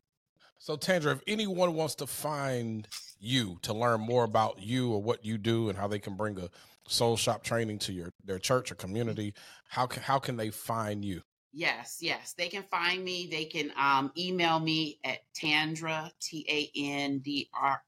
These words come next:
Speaker 2: A, Tandra at soul shop movement dot org.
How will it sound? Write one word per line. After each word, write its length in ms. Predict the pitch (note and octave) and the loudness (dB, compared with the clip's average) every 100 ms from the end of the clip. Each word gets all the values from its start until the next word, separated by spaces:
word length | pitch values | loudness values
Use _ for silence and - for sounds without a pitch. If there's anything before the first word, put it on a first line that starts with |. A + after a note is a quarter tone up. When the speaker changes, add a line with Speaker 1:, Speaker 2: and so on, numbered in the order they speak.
| C#3 | -4
Speaker 2:
A, 500 | C#3+ D3 D3+ E3 F3 _ _ _ _ _ _ _ - | -2 -2 -4 -6 -10 _ _ _ _ _ _ _ -6
Tandra 640 | E3 D3+ D3+ D3+ D#3 D#3 D#3 | 0 2 2 0 0 -2 0
at 320 | C3 C3 - | 2 2 0
soul 500 | - - C#3 C#3+ D3 | 0 2 2 0 -2
shop 460 | D3 - D#3 C#3 C3+ | -2 0 2 2 -2
movement 640 | A#2+ D3 D#3 D#3+ D#3 D3 C#3+ - | -4 -2 0 -2 -2 -2 -2 0
dot 220 | C3 C3 - | 0 0 -2
org. 420 | C3+ A#2+ E2 - | -4 -2 -4 -6